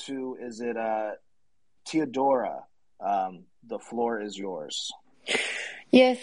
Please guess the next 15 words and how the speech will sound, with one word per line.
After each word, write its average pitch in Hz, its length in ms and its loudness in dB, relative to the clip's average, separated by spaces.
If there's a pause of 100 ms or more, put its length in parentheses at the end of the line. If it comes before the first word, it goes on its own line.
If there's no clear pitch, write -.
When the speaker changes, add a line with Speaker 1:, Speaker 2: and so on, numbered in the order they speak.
Speaker 2:
Hi. 247 200 8
Thank 233 360 2
you. 208 260 8
My 202 160 2
name 220 160 4
is 240 100 -2
Theodora 214 400 4
Tuflayan. 190 580 0
I'm 190 200 -4
from 208 220 -2
New 233 140 0
York, 185 280 0
from 202 200 -4
Long 190 200 -4
Island. 180 480 2